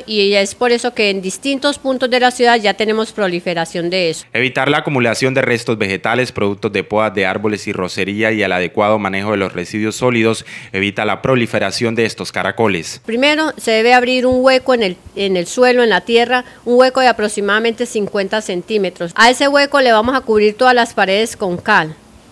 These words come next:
Speaker 1: Nos vamos a colocar guantes en las manos, recogemos los caracoles en una bolsa, depositamos todos los caracoles ahí en ese sitio, seguidamente le vamos a, a rociar sal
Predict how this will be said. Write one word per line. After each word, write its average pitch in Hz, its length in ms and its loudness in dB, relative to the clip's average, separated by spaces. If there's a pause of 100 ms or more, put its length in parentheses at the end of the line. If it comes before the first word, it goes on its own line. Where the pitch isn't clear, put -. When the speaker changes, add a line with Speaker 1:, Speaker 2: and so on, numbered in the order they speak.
(260)
Speaker 1:
Nos 220 140 2
vamos 247 260 4
a 277 60 2
colocar 226 520 2
guantes 269 580 2
en 226 120 2
las 185 180 -2
manos, 185 380 0
recogemos 247 600 2
los 240 180 2
caracoles 214 600 0
en 214 140 0
una 214 220 0
bolsa, 247 480 2
depositamos 233 840 2
todos 285 260 6
los 277 180 -4
caracoles 226 540 0
ahí 214 160 0
en 214 80 -2
ese 254 180 -2
sitio, 247 440 -4 (300)
seguidamente 254 680 2
le 254 80 0
vamos 233 400 2
a, 208 680 4
a 202 40 4
rociar 269 640 2
sal 262 480 6